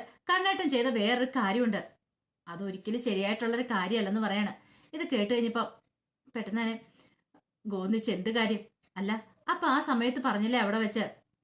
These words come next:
ഉം, അനാർക്കലിയുടെ മോള്, അവള് ജീവിച്ചിരിപ്പുണ്ടെ അവളെ തേടിപ്പിച്ച് കണ്ടെത്തി കൊല്ലൂന്നൊക്കെ പറഞ്ഞില്ലേ? അതൊരിക്കലും ശ-, ശരിയായ കാര്യമല്ല. കാരണം അനാർക്കലിക്ക് അവരുടെ മോൾ എവിടെയാന്ന് പോലും അറിയത്തില്ല. പക്ഷേങ്കില് അങ്ങനെ ഒരു മോളെ കണ്ടെത്തി കൊല്ലൂന്നൊക്കെ പറഞ്ഞാ ഒരമ്മയ്ക്ക് സഹിക്കാൻ പറ്റുന്ന കാര്യമാണോ?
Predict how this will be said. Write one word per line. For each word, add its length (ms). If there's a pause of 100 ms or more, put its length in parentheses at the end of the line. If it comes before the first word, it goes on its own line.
ഉം, 80 (300)
അനാർക്കലിയുടെ 580
മോള്, 340 (260)
അവള് 160
ജീവിച്ചിരിപ്പുണ്ടെ 680
അവളെ 400
തേടിപ്പിച്ച് 460
കണ്ടെത്തി 480
കൊല്ലൂന്നൊക്കെ 480
പറഞ്ഞില്ലേ? 320 (300)
അതൊരിക്കലും 480
ശ-, 300 (120)
ശരിയായ 400
കാര്യമല്ല. 460 (540)
കാരണം 280 (800)
അനാർക്കലിക്ക് 580
അവരുടെ 180
മോൾ 300
എവിടെയാന്ന് 320
പോലും 240
അറിയത്തില്ല. 480 (180)
പക്ഷേങ്കില് 540
അങ്ങനെ 200
ഒരു 60
മോളെ 260
കണ്ടെത്തി 400
കൊല്ലൂന്നൊക്കെ 500
പറഞ്ഞാ 320 (240)
ഒരമ്മയ്ക്ക് 460
സഹിക്കാൻ 420
പറ്റുന്ന 240
കാര്യമാണോ? 480